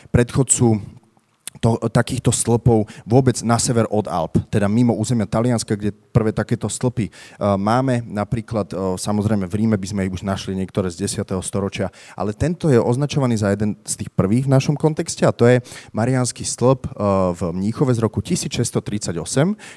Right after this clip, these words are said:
ktorý označujeme ako vôbec prvý z tohto, z tohto úsilia. E, no a, e,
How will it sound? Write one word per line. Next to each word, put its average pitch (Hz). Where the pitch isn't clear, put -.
ktorý 151
označujeme 135
ako 113
vôbec 101
prvý 104
z -
tohto, 95
z -
tohto -
úsilia. 135
E, -
no 127
a, 120
e, -